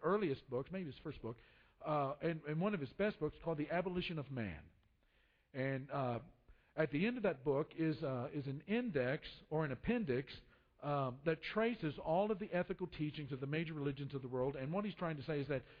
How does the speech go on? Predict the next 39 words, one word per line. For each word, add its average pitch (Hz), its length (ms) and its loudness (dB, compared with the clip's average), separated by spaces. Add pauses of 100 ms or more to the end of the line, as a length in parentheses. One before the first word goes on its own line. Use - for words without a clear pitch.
(180)
there 185 240 8
is 175 140 4
a 156 80 0 (160)
sense 180 280 2
of 147 140 -2
what 147 320 0
good 175 300 6 (120)
is 151 220 4 (120)
supposed 160 400 0
to 143 80 2
look 170 280 2
like 135 160 0
at 127 100 -2
the 135 80 -8
human 156 240 -2
level 143 280 2 (180)
in 156 80 -2
basically 175 400 2
all 143 120 2
of 131 120 -4
the 139 80 -6
r-, 170 160 -10 (140)
religions. 180 420 2 (840)
But 214 100 8
here's 277 320 2
the 240 160 0
thing. 131 180 0 (1200)
What 190 240 4
John 262 340 4
is 214 220 0
trying 170 240 2
to 139 60 -4
communicate 127 840 -4
is 156 180 0
that 165 220 2
no 196 240 2
one 214 300 2
can 147 280 -2
live 156 220 2